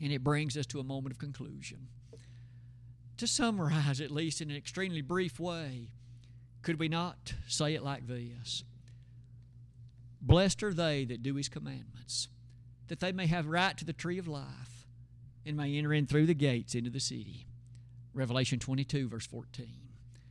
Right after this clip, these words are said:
That's one of the golden beatitudes of the book. And notice a blessed is pronounced upon those that do his commandments. Those you see that have provided an investment, their life and conviction to the Lord,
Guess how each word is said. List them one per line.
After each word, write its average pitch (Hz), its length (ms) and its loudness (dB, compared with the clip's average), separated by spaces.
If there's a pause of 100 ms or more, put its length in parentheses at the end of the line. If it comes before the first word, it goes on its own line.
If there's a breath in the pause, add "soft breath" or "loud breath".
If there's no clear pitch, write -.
(400 loud breath)
That's 185 240 2
one 196 200 2
of 190 60 2
the 170 60 2
golden 202 420 6
beatitudes 151 680 -2
of 143 80 -2
the 151 80 -2
book. 165 400 0
And 156 120 -4
notice 226 340 -4
a 214 60 -2
blessed 226 540 2
is 180 100 2
pronounced 226 600 2
upon 202 300 -4
those 233 300 0
that 185 180 -4
do 269 180 -4
his 285 120 -6
commandments. 220 840 -8 (640 loud breath)
Those 247 400 2
you 220 100 4
see 226 340 8
that 202 180 4
have 180 180 6
provided 214 520 2
an 220 140 0
investment, 165 720 -2
their 247 260 2
life 202 440 -6
and 170 120 -12
conviction 180 560 -4
to 202 60 0
the 196 80 0
Lord, 165 440 4